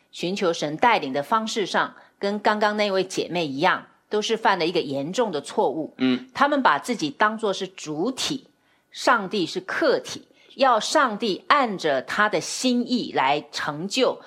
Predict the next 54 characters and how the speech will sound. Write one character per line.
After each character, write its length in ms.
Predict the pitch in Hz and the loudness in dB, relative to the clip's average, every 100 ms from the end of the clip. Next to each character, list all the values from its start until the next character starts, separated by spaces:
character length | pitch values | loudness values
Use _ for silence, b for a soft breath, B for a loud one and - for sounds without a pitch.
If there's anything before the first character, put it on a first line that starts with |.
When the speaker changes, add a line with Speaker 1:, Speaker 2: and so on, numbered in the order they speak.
| B - | B 0
Speaker 1:
要 200 | 220 190 | 2 2
上 260 | - 226 | 2 0
帝 140 | 202 196 | 0 0
按 220 | - 220 | 2 2
着 160 | 185 156 | 2 0
他 200 | - 202 | 0 -2
所 200 | 185 131 | 0 -4
开 260 | - 220 | 0 0
出 140 | 220 - | 0 -2
的 120 | 196 | -2
条 380 | - - 127 151 | -2 -2 -2 -2
件 320 | - 262 143 B - | 0 2 0 B -2
来 180 | 147 160 | 0 0
回 340 | - - 151 | -2 -6 -2
应。 420 | 143 190 262 - b b b _ | -2 2 0 0 b b b _
其 200 | - 226 | -2 0
实 180 | 240 165 | 0 0
呢， 240 | 156 147 | 0 0
这 100 | 147 | -4
是 100 | 190 | -6
非 160 | 190 185 | -2 -2
常 240 | 175 139 | -2 -4
错 240 | 139 - 175 | -6 -2 -2
误 160 | 147 | -2
的。 200 | 143 117 - | -6 -8 -6
Speaker 2:
嗯。 380 | 113 110 101 87 | -4 -2 -2 -4
Speaker 1:
我 60 | 170 | -2
们 120 | 175 | 2
要 180 | 277 247 | 4 4
明 240 | 185 180 | 2 0
白 180 | 214 147 | 2 2
到， 300 | - 180 - - | 4 2 0 -2
我 220 | 175 139 | -2 0
们 200 | 143 143 | -2 -4
是 160 | 170 208 | -4 -6
被 400 | - 285 190 139 | 0 0 0 -4
创 400 | - 214 180 143 | -2 0 0 0
造 260 | 185 139 | -2 0
者， 260 | - - - - | -4 -10 -12 -12
Speaker 2:
不 80 | 127 | -6
错。 180 | 139 147 | 0 4
Speaker 1:
我 100 | 180 | 4
们 160 | 185 190 | 2 0
不 120 | 185 | -2
是 160 | 226 | -4
主 260 | 214 - 151 | -6 -6 -8
体。 300 | 180 - - | -8 -10 -8
Speaker 2:
嗯。 300 | - 117 113 | -4 -2 -2
Speaker 1:
上 440 | 101 82 311 262 185 | -2 2 2 2 -2
帝 180 | 214 175 | -4 -4
是 140 | 196 | -4
创 280 | - 262 196 | -2 -2 0
造 220 | 220 175 | 0 0
主， 240 | - 117 | -2 -12